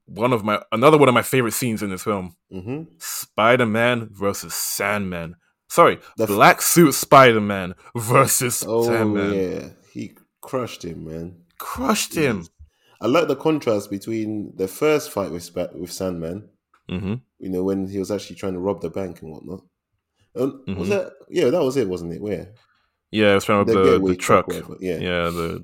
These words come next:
Speaker 1: bank truck, whatever it was.
Speaker 2: That was a little more comical, you know, typical Spider-Man fight. It's like, "Damn, where are these guys coming from?" You
Speaker 1: Mm-hmm.
Speaker 2: know? And then this time, Spider-Man,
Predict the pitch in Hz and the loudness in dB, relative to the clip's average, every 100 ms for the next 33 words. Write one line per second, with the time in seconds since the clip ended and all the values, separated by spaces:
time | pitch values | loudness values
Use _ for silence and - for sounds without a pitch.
0 | - 85 87 87 - - - 95 - 160 | -10 -12 -10 -14 -14 -16 -14 -16 -4 2
1 | 151 139 131 139 139 - 147 139 - 135 | 2 2 2 2 2 0 -4 -4 -4 -2
2 | 139 139 135 139 120 120 120 120 - 131 | 0 0 0 -2 0 0 -2 -6 -6 -6
3 | 131 120 - 123 120 117 117 - 120 117 | -6 -8 -4 -4 -2 -2 -6 -4 -2 -2
4 | 110 107 85 - 165 143 85 82 - 113 | -4 -4 -6 -12 -14 -10 -10 -12 -16 -8
5 | 165 113 104 110 101 92 - 202 127 92 | -6 -4 -6 -4 -4 -4 -6 -4 -2 -4
6 | 85 76 - _ _ - 82 98 120 120 | -8 -12 -16 _ _ -12 -8 -4 -4 -8
7 | _ _ _ _ _ _ _ 98 104 101 | _ _ _ _ _ _ _ -4 -2 -2
8 | 95 64 - 135 - 101 101 98 - 113 | -4 -6 -4 -4 -4 -2 -2 -4 -4 -2
9 | 107 104 98 101 | -2 -2 -2 -4